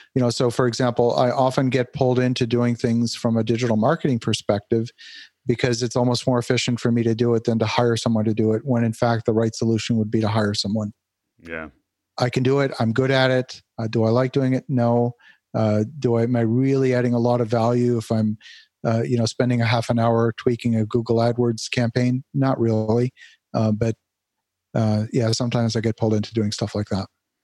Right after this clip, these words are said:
Speaker 2: If heaven exists, what would you like to hear God say when you hit the gates?
Speaker 1: He left the world a better place.
Speaker 2: Room, desk, or your car? What do you clean first?
Speaker 1: Room.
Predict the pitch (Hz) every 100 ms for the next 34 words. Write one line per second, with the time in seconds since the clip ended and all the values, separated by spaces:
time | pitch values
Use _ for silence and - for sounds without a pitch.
0 | _ _ _ _ 120 139 135 131 120 135
1 | 127 - 120 117 127 113 117 117 120 123
2 | 123 - 117 113 113 110 113 101 117 113
3 | - - - _ _ _ _ _ _ _
4 | - - - - _ _ _ _ _ _
5 | _ _ _ 131 123 117 127 117 113 117
6 | 110 - 113 123 - - - _ _ _
7 | _ _ _ _ _ _ - 117 135 135
8 | 127 123 - 117 98 - 117 104 87 -
9 | _ - 107 101 - 107 92 - 92 87
10 | - _ _ _ _ _ _ _ _ _
11 | _ _ _ _ _ _ _ _ _ _
12 | _ _ _ _ 123 117 110 110